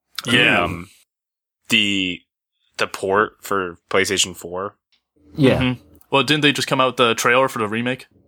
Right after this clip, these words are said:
Speaker 3: Yeah, I
Speaker 2: Yeah,
Speaker 3: saw
Speaker 2: they,
Speaker 3: that
Speaker 2: they have
Speaker 3: too.
Speaker 2: a new trailer, yeah.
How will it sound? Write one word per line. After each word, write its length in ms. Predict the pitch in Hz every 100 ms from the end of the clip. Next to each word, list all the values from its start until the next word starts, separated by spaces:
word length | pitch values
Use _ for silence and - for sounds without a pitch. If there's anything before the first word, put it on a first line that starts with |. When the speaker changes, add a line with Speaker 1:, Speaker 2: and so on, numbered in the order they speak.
| _
Speaker 3:
Yeah, 280 | 147 175 110
I 120 | -
Speaker 2:
Yeah, 100 | 131
Speaker 3:
saw 80 | 113
Speaker 2:
they, 80 | 127
Speaker 3:
that 200 | 143 104
Speaker 2:
they 140 | 123
have 120 | 113 110
Speaker 3:
too. 60 |
Speaker 2:
a 40 | 98
new 180 | 101
trailer, 440 | 95 - 98 98 95
yeah. 300 | 95 92